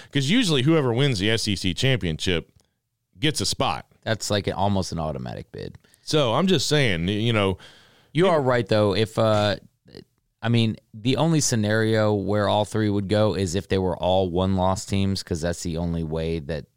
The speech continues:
Speaker 2: it's even feasible. Um, in this scenario, uh, Tennessee would have to lose to Alabama
Speaker 1: Yeah.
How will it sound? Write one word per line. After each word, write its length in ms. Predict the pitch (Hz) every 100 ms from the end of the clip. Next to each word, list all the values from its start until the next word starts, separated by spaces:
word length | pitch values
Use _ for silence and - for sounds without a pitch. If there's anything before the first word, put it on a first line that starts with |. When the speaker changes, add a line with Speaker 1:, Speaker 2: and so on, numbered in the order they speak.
| _ _ -
Speaker 2:
it's 200 | 92 -
even 280 | 95 80 78
feasible. 640 | - 95 90 87 92 90 - _ _ _ -
Um, 420 | 95 87 82 78 -
in 160 | 98
this 160 | 98 90
scenario, 760 | - 87 90 90 87 87 85 82 _ _ _ _ _ _ _ _ _ _ _ _ -
uh, 80 | - _ _ _ _ _ _ _ _
Tennessee 360 | - 98 92 101
would 140 | 87
have 200 | 69 92
to 100 | 90
lose 360 | 82 92 95 87
to 80 | 82
Alabama 640 | 92 92 95 98 95 90 _ _ _ _ _ _ _ _ _ _
Speaker 1:
Yeah. 180 | 80